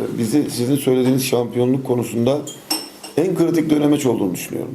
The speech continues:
Eğer biz bu beş maçı kayıpsız geçebilirsek, yani bunu söylemem bazen şey de olabilir ama burada alabileceğimiz sadece bir beraberlik hakkımız olduğunu düşünüyorum. Yani dört galibiyet, bir beraberlik, o da bence bir opsiyon. Yani biz beşte beşi hedefleyeceğiz ama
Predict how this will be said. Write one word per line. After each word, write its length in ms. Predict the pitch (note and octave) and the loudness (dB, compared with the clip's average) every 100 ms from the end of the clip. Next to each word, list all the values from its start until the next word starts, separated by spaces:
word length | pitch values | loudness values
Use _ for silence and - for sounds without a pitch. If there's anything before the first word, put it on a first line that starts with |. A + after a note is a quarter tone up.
| - | -2
Eğer 260 | B2 C#3 | 0 0
biz 160 | C3+ C3 | 2 2
bu 120 | C#3 | 4
beş 220 | C#3 D3 | 4 4
maçı 240 | B2+ C3 - | 2 -2 0
kayıpsız 380 | C3 B2+ B2 C3 | 0 0 -2 0
geçebilirsek, 640 | B2 A2+ A2 - - - - - - - - - - - - - - - | 0 0 -2 -4 -6 -10 -12 -20 -20 -20 -20 -20 -20 -20 -20 -20 -20 -6
yani 180 | A2+ A2+ | -4 0
bunu 160 | A#2+ B2+ | 0 2
söylemem 520 | B2 B2 B2+ B2+ B2 | 2 4 4 4 4
bazen 360 | B2 B2 B2+ C3 | 2 2 0 -2
şey 220 | - - A#2 | -2 0 2
de 60 | |
olabilir 320 | B2+ B2+ C3 | 4 4 4
ama 200 | B2 F#2+ C3 C3 - - - - | 2 2 -2 -6 -14 -20 -20 -12
burada 280 | G#2 A#2 C3 | -6 0 2
alabileceğimiz 680 | B2+ B2+ B2 B2 A#2 B2+ A#2+ | 2 4 4 4 4 4 4
sadece 280 | B2 B2+ B2+ | 2 2 2
bir 160 | B2+ | 2
beraberlik 500 | B2+ B2 B2 A#2+ B2 | 2 2 2 2 2
hakkımız 420 | G#2+ - - F#2 F2+ | 0 -2 -4 -4 -2
olduğunu 300 | F2+ E2 - | -2 -2 -6
düşünüyorum. 400 | - - F2+ A2 | -8 -6 -4 -2
Yani 180 | G#2+ | 0
dört 260 | A2 A#2+ A#2+ | 2 2 2
galibiyet, 500 | G#2+ G#2 G#2+ B2+ C3 - - - - - - | 0 0 2 2 0 -10 -18 -20 -20 -20 -4
bir 240 | A#2+ D3 C#3 | 0 2 2
beraberlik, 500 | C#3 C#3 C#3+ D#3+ E3 | 2 2 2 4 2
o 100 | E3+ | 2
da 220 | E3+ E3 | 2 2
bence 200 | D#3+ D#3 | 2 2
bir 40 | |
opsiyon. 500 | D#3 D3 - C#3+ C3 | 4 2 2 0 2
Yani 280 | G#2+ B2 C#3 C3 - - - | 2 0 0 -4 -8 -16 -4
biz 160 | C3+ B2+ | -2 2
beşte 320 | C#3 - D#3 | 0 0 2
beşi 220 | C#3 B2 | 2 2
hedefleyeceğiz 520 | - C#3 C3 C#3 F#3 F#3+ | 2 0 0 2 2 4
ama 240 | C3 C#3 | 2 0